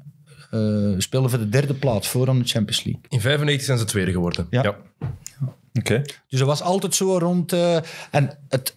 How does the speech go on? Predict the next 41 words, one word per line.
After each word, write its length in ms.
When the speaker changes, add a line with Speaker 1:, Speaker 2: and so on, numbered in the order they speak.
Speaker 1:
het 180
rare 600
is, 100
het 160
jaar 160
dat 100
we 140
de 140
beker 300
hebben 180
gewonnen, 300
was, 260
was 220
eigenlijk 280
het, 180
eh, 40
Speaker 3:
Maar 120
was 100
dat 100
niet 80
uw 60
Speaker 1:
seizoen. 220
Speaker 3:
eerste 140
jaar? 380
Speaker 1:
Nee, 140
het 80
eerste 300
jaar, 240
eh, 720
was 180
met 140
Martin 360
Jol. 360
En 100
die 80
is 60
dan 260
na 160
de 80
winterstop, 600
eh, 60